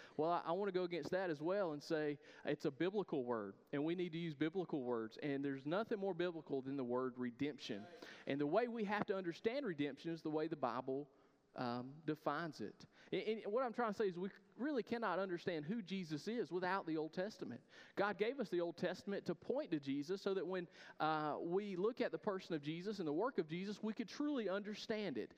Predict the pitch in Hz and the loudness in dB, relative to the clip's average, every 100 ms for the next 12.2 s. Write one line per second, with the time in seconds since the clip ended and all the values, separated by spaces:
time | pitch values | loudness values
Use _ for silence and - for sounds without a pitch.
0 | - - 180 214 208 190 - 226 247 180 | -8 -2 2 2 0 -2 0 2 2 2
1 | 190 247 247 285 247 - 135 104 - - | 2 2 0 -2 -2 0 0 0 -6 -12
2 | - 151 160 220 233 233 214 214 196 170 | -2 2 4 2 2 0 0 0 0 -2
3 | - 180 180 143 165 151 156 147 147 135 | -2 0 0 -2 -4 -2 -2 0 -2 -2
4 | 131 120 - 131 104 - - - - 135 | -4 -4 -2 0 -2 -6 -16 -8 -2 0
5 | 131 131 123 170 180 - 180 170 - 160 | 2 -2 0 -2 0 2 2 0 -4 0
6 | 131 131 127 117 156 123 - 107 107 - | 0 0 -2 0 -2 -2 -6 -6 -8 -16
7 | - - 147 131 151 - - 208 214 135 | -8 0 0 0 -2 0 0 2 2 0
8 | 160 190 156 139 135 - 175 196 175 160 | 0 2 0 0 0 0 0 0 0 2
9 | 156 127 135 127 - 143 147 113 107 - | 0 0 0 -2 -2 -2 -2 -6 -6 -8
10 | - 135 135 139 135 170 160 139 127 185 | -6 -2 0 0 0 0 2 -2 2 2
11 | 226 - 220 180 170 139 - - 202 156 | 2 0 -2 -2 0 -2 -2 -2 -2 0
12 | 113 107 | -2 -4